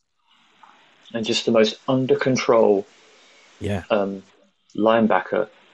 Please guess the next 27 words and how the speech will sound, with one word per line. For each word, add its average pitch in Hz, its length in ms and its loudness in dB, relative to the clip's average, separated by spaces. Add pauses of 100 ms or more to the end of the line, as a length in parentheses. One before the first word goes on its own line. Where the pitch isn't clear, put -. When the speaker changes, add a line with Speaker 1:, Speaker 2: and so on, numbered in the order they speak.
(540)
Speaker 1:
I've 117 200 2
ever 101 140 -2
seen. - 480 -8
Just - 260 -6
so 131 240 0
under 117 180 -2
control, 110 460 -4
able 127 200 -4
to 123 120 -8
move 120 280 0
quickly 120 340 -4
and 110 100 -4
sift - 300 -4
through 120 160 -2
traffic, 113 460 -2
but 110 120 2
at 107 120 -8
the 113 60 -6
same 117 300 -6
time, 107 320 -6
an 95 100 -12
awareness 101 540 0
to - 60 -16
stay 92 180 -2
under 104 160 -4
control, - 520 -4 (440)
be - 80 -12